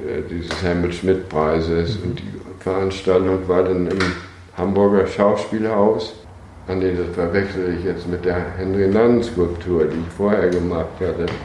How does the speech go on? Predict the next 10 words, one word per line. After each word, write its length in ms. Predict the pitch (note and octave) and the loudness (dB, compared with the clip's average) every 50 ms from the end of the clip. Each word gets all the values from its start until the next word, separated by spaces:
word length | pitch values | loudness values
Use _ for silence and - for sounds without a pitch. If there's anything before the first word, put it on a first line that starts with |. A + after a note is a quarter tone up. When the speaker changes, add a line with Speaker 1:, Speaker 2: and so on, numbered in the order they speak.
| - - - - - | -12 -16 -12 -8 -6
Speaker 1:
Das 180 | F#2+ F#2+ - | -6 -6 -4
war 220 | - G#2+ G#2 G2+ G2+ | -4 -2 -2 0 0
im 120 | G2+ G2 | 0 0
Atlantik 680 | F#2+ G2 G2 A2 B2 C3+ E3 E3 E3 D3+ C3 G#2 - G#2+ | 0 -2 0 2 4 4 4 4 4 4 2 2 4 4
Hotel. 640 | A2+ G#2 F#2 - - G#2+ G2 F#2+ F2+ E2+ E2+ D#2 D2+ D#2 - - - - - - | 2 2 2 2 2 4 4 6 4 4 2 0 -2 -6 -8 -12 -14 -14 -12 -8
Da 100 | - E2+ | -6 -6
kam 300 | F2 - G#2+ G#2 G#2 G2+ | -4 -2 -2 0 0 0
Helmut 320 | G#2 A2+ G#2 G#2 G#2 G2 - | 2 2 2 2 2 2 0
Schmidt 340 | - A2 A2+ A2 - - G2+ | 0 0 0 0 0 0 -2
dann 280 | G#2 G#2 G2+ G2+ G2+ | 0 0 0 -2 -2